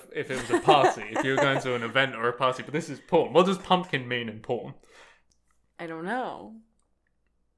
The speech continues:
Speaker 1: Like, are you just fucking a pumpkin?
Speaker 2: I'm
Speaker 1: That's
Speaker 2: gonna,
Speaker 1: what
Speaker 2: I'm gonna
Speaker 1: <laughs>
Speaker 2: Google pumpkin porn. Just hang on.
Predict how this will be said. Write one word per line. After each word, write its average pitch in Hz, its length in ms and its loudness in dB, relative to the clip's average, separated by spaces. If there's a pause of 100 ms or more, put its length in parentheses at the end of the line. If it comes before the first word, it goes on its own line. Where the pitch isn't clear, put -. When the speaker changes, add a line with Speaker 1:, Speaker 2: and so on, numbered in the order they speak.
(420)
Speaker 1:
Like, 135 160 -12
are 151 40 -8
you 147 120 -4
just 143 200 -8
fucking 127 360 -4
a 110 40 -6
pumpkin? 120 360 -2
Speaker 2:
I'm 247 60 6 (100)
Speaker 1:
That's 302 80 4
Speaker 2:
gonna, 285 140 10
Speaker 1:
what 139 120 6
Speaker 2:
I'm 262 220 4
gonna 277 180 4
Speaker 1:
<laughs> 240 220 6
Speaker 2:
Google 226 200 4
pumpkin 196 480 -4
porn. 180 580 0 (100)
Just 233 240 -8
hang 202 180 -8
on. 165 320 -14